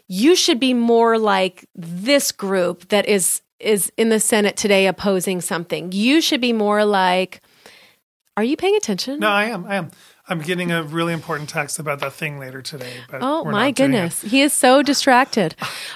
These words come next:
Speaker 1: Okay, so listen, lis-, this is important. We have heard feedback from offices that say,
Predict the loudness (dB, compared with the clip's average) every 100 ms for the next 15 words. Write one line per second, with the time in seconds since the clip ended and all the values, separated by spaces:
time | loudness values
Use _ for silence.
0 | -4 2 2 2 -6 -6 4 6 6 2
1 | _ 0 2 2 4 2 4 2 4 4
2 | 4 4 2 0 -10 _ -20 -20 -20 -20
3 | _ -20 _ -8 2 4 4 4 4 6
4 | 4 _ _ -4 0 2 2 0 -2 -16
5 | _ _ _ _ 2 2 4 4 4 -2
6 | -2 -2 -4 -2 -2 -2 -4